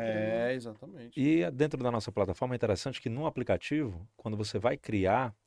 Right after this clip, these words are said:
Speaker 3: um espaço pra poder esse espaço ele ser reservado pelo morador, você coloca todas essas regras.
Speaker 2: Você consegue colocar individual de cada
Speaker 3: Você consegue e o morador não consegue realizar a reserva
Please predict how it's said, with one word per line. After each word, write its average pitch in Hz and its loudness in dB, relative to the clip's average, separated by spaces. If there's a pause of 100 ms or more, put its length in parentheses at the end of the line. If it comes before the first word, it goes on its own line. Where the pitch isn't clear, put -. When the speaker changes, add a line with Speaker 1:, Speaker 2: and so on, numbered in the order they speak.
(220)
Speaker 3:
um 92 -2
espaço - -2
pra 95 0
poder 82 0
esse 101 -2
espaço - -2
ele 87 -2
ser - 0
reservado 98 2
pelo 85 -2
morador, 82 -2
você - -10
coloca 107 -4
todas 101 0
essas 90 -8
regras. 73 -8
Speaker 2:
Você - -20
consegue 220 -6
colocar 220 -2
individual 214 -6
de 233 -16
cada 226 -8
Speaker 3:
Você 226 -6
consegue 139 -2 (140)
e 214 2 (640)
o 123 -2
morador 139 2
não 170 -2
consegue 160 0
realizar 135 4
a 101 6
reserva 127 2